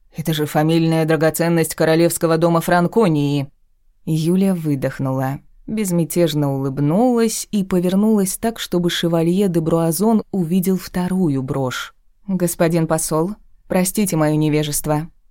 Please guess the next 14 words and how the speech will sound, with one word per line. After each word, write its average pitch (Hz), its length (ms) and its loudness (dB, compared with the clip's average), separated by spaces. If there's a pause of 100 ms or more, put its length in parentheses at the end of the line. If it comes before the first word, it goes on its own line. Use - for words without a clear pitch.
(140)
Тут 220 160 0
герцогиня 175 640 0
потупилась, 180 720 -4
изображая 147 560 -2
свойственное 147 680 -2
молодой 143 400 0
жене 151 260 -2
смущение. 139 840 -2 (340)
«Если 170 400 -2
речь 170 340 0
идёт 160 260 -2
об 160 120 0
этих 170 260 -2
украшениях, 175 920 -2